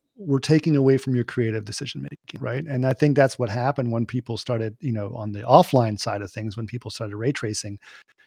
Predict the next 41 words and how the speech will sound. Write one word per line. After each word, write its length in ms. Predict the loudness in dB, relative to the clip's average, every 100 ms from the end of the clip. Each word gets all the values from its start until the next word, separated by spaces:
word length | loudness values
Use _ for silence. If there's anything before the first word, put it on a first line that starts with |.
| _
it 80 | -4
became 500 | -2 0 0 -2 -4 -12 -6
better 300 | -2 0 -2 -6
to 120 | -10
do 160 | -10 -10
it 80 |
that 180 | -10 -12
way. 180 | -12 -16 -16
So, 360 | 2 4 6 4 -4 -20 -20 _
uh, 160 | 2 2
to, 160 | 0 -6 -4
to 120 | 4
ray 180 | 6 6
trace, 240 | 2 -4
because 240 | -2 0
then 120 | 2 2
you 100 | 2
didn't 160 | 0
have 160 | -2 -4
to 80 | -4
make 240 | -4 -6
those 460 | -10 -8 -8 -8 -10
compromises. 720 | -4 -2 -2 -6 -8 -8 -10 -14 _ -20 -20 -20 -20 _
So 220 | 4 4 8
I 300 | 8 8 6 -2 _ _ _ _ _ _
believe 440 | 6 10 12 10 6
that 140 | 2
now 600 | 4 4 6 4 2 -4 -8 -8
is 480 | -2 -2 -2 -10 -16 _ _
the 60 | -4
beginning 580 | 0 4 4 4 0 -8
of 180 | -10 -12 -6
that 140 | -4
moment 320 | 0 0 -2
again, 400 | -6 -14 -16 -18 -8
where 280 | -2 -2 -2
we, 380 | 0 0 0 -2 _
for 220 | -8 -2 0
the 100 | 2
real-time 460 | 2 0 -2 -12
world. 300 | -12 -14 -18